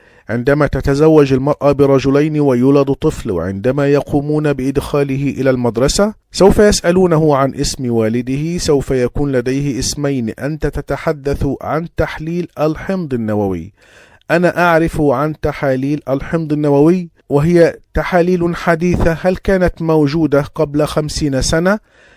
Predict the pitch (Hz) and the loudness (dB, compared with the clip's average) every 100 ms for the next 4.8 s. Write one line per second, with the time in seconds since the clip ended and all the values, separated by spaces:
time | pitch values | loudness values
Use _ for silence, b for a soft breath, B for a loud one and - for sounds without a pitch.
0 | b b 175 208 190 170 156 - 139 135 | b b 0 2 2 2 2 0 0 2
1 | 170 220 - - 156 185 135 85 - 120 | 0 -2 -6 -10 -2 2 2 0 -10 4
2 | 180 226 247 226 - - 190 - 151 - | 4 6 6 4 2 0 0 0 -4 -2
3 | 131 120 131 - 123 117 117 117 120 120 | -4 -2 0 0 -2 0 0 -2 -2 -4
4 | 120 113 185 190 180 - 175 | -2 0 0 2 0 2 0